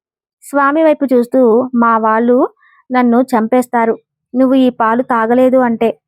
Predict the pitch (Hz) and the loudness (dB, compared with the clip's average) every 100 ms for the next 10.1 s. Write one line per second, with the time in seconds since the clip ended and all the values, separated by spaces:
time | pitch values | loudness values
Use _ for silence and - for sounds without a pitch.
0 | - 247 269 247 226 277 294 247 233 269 | -4 0 2 2 2 0 0 0 0 -2
1 | 277 277 247 254 240 233 240 262 294 226 | -2 -2 0 0 0 0 0 -2 -2 -2
2 | 226 226 220 226 262 233 226 233 226 214 | 0 0 0 0 0 0 -2 -2 -2 -2
3 | 233 226 220 _ _ - _ 240 233 254 | -2 -2 -4 _ _ -20 _ -2 0 0
4 | 269 254 247 220 240 269 262 262 262 247 | 0 0 0 0 0 0 0 0 0 -2
5 | - 240 240 240 233 233 226 220 220 233 | -2 -2 0 0 0 0 0 0 0 0
6 | 330 294 - 220 220 247 247 262 254 233 | 0 -4 -6 -2 -2 -2 0 2 2 2
7 | 233 233 233 233 220 214 - 247 240 214 | 2 2 0 0 0 -2 0 0 0 -2
8 | - _ _ - 220 233 220 226 214 226 | -6 _ _ -4 -2 -2 -2 -2 0 2
9 | 226 254 - 214 220 240 233 240 226 214 | 0 -2 -4 -2 -2 -2 -4 -4 -2 -2
10 | 233 | -2